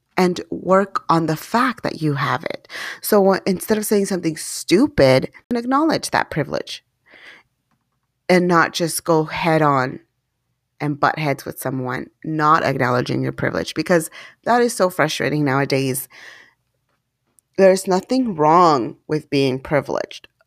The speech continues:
but there is something wrong when you ignore the fact that you're privileged. And now you're trying to say that that situation would never happen to you because you wouldn't act that way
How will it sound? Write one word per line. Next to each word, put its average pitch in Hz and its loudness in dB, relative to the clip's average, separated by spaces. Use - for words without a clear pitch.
but - 0
there 165 2
is 202 -2
something 180 -4
wrong 147 0
when 151 -4
you 147 -4
ignore 151 -2
the 202 -2
fact 139 -2
that - 0
you're 80 -6
privileged. - -6
And 180 -2
now 208 -2
you're 226 -2
trying 175 -2
to 156 -4
say 143 2
that 135 0
that 175 4
situation 160 2
would 151 0
never 139 0
happen 147 -2
to - -8
you 139 -4
because 139 -10
you 160 0
wouldn't 151 -2
act 156 0
that - 0
way 110 0